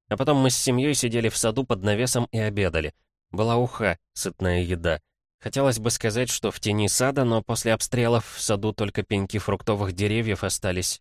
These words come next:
ветки и стволы в топку ушли. Привозили саженцы, и в нашем саду было уже шесть саженцев черешни, десять яблонь,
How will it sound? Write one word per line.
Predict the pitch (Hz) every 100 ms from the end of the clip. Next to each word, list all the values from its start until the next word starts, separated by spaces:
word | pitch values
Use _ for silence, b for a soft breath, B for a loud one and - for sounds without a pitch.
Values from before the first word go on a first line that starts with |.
| -
ветки | 87 92 101 -
и | 92 87 78
стволы | - 90 87 90
в | -
топку | 107 - 90
ушли. | 76 - - - _ _ _ _ _ -
Привозили | 117 131 175 165
саженцы, | - 123 120 117 120 - 104
и | 95
в | 92
нашем | 104 107 98
саду | 104 123
было | 113 107
уже | 98 98
шесть | 92 104 - -
саженцев | - 95 95 - 92 -
черешни, | 98 98 120 110 107
десять | 87 95 - - -
яблонь, | 95 104 117